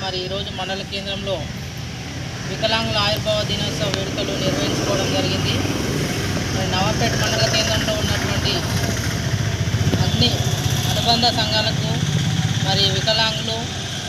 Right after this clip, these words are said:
వృద్ధులు, మరి పద్దెనిమిదవ వికలాంగుల దినోత్సవ శుభాకాంక్షలు ఎంఆర్పిఎస్ మండల కమిటీ పక్షాన తెలియజేస్తున్నాము.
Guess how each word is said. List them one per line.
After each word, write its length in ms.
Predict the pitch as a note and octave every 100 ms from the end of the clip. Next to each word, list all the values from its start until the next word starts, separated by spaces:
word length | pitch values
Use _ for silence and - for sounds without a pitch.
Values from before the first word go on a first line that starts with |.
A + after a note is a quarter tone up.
| -
వృద్ధులు, 480 | G3 G3+ A3+ A3+ A#3 A#3 - - - - - - - F#3
మరి 200 | F#3+ F#3+ F#3 - - - -
పద్దెనిమిదవ 500 | F#3+ F#3+ A#3 A#3+ A#3 A3 F3+ - - -
వికలాంగుల 520 | F#3+ G#3+ A3 A3 A3 G3+
దినోత్సవ 340 | G3+ G#3 G#3+ G3+
శుభాకాంక్షలు 680 | - G#3 F#3+ G3 F#3+ - G3 F3 - - - - - -
ఎంఆర్పిఎస్ 600 | F#3+ G#3+ G#3 A#3 A3+ - - -
మండల 240 | F#3+ G#3+ A3 G#3
కమిటీ 220 | - G#3 G3
పక్షాన 280 | F#3 G#3 G3
తెలియజేస్తున్నాము. 800 | G3 F#3+ F#3+ G3 - G3+ G3 G#3